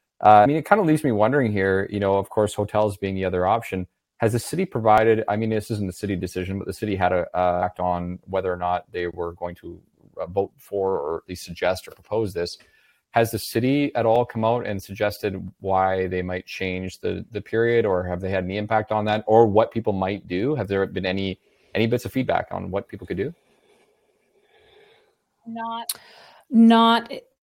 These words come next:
Speaker 2: yet. It's still a bit early, which is why I'm telling everyone, like, pump the brakes, calm down. There's still time. I, I, again, you know, these act, uh,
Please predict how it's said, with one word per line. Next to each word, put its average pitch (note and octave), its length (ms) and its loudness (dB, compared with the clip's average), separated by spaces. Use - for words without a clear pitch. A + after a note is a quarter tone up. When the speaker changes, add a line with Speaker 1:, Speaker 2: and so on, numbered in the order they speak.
Speaker 2:
yet. E3+ 460 0
It's A3+ 240 0
still G#3 220 4
a G3+ 40 4
bit G3+ 140 2
early, F#3+ 260 4
which F#3 160 -4
is E3+ 80 -8
why F3 100 0
I'm F#3 80 -2
telling F3+ 280 -4
everyone, F3 240 -2
like, D#3+ 160 -6
pump G#3 220 -2
the A#3+ 60 -2
brakes, G#3+ 500 2
calm G3 300 0
down. F3 500 0
There's F3 200 -2
still F#3+ 220 2
time. E3 580 -6
I, F3 200 -10
I, F#3+ 80 0
again, F#3 600 -4
you - 280 -2
know, G3 80 2
these G3 320 0
act, - 640 2
uh, F3 400 -4